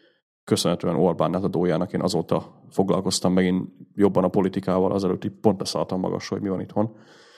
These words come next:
Ami jó vagy rossz, tök mindegy, most nem ez a lényege, de azóta így tényleg naponta figyelem a négy negyvennégyet, az Indexet, néha annyira bebarmolok, hogy az Origót, H V G-t is megnézem, és ezt naponta többször.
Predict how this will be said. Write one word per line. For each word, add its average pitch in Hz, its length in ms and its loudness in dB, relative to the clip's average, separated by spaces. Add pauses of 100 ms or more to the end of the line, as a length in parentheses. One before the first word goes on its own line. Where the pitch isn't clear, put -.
(960)
Ami - 140 -8
jó 95 140 4
vagy 90 140 2
rossz, 101 240 0
tök - 180 -8
mindegy, 101 180 0
most 95 220 -6 (160)
nem 101 400 -4 (220)
ez 104 140 -4
a 101 40 0
lényege, 104 340 0
de 107 200 4
azóta 120 520 2
így 120 260 -2
tényleg 123 400 2
naponta 104 320 0
figyelem 92 300 -2
a 62 60 -4
négy 90 180 -2
negyvennégyet, 92 720 -4 (280)
az - 80 -16
Indexet, 92 640 -2
néha 87 340 -4
annyira 85 300 0
bebarmolok, 90 680 2
hogy - 120 -4
az - 100 -6
Origót, 92 440 -2
H - 180 -6
V 90 180 2
G-t 92 360 0
is - 180 -4
megnézem, 90 560 -4
és - 200 -6
ezt - 200 -2
naponta 104 400 -2
többször. - 420 -4